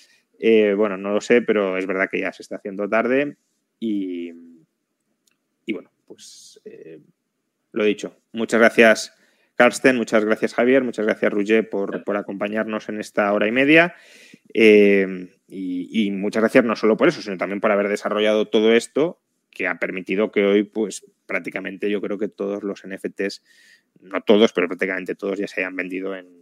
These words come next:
en poco más de una hora. Eh, o sea que muchas gracias.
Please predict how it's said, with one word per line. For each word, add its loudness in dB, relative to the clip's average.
en -20
poco -4
más -6
de -10
una 0
hora. 2
Eh, -18
o -20
sea -8
que -14
muchas -2
gracias. -2